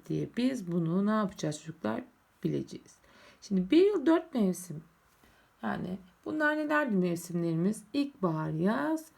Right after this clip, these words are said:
sonbahar, kış. Bir yıl on iki aydır. İlk ayımız neydi? Ocak, Şubat, Mart, Nisan, Mayıs, Haziran, Temmuz, Ağustos,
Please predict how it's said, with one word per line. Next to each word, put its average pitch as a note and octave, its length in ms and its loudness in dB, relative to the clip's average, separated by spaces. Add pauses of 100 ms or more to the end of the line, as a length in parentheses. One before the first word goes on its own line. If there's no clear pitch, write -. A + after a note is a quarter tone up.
(160)
sonbahar, G#3+ 880 0 (160)
kış. - 320 -8 (440)
Bir D#4 260 6
yıl D4+ 300 2
on C4+ 160 -2
iki B3+ 260 0
aydır. E3 420 -2 (160)
İlk B3+ 220 0
ayımız C4+ 420 -2
neydi? A3 360 0 (200)
Ocak, E3+ 400 0 (120)
Şubat, D#3 520 -4
Mart, F3 380 0
Nisan, F3 420 0
Mayıs, D#3+ 520 0 (460)
Haziran, A3 560 0
Temmuz, G#3+ 460 0
Ağustos, F#3+ 600 0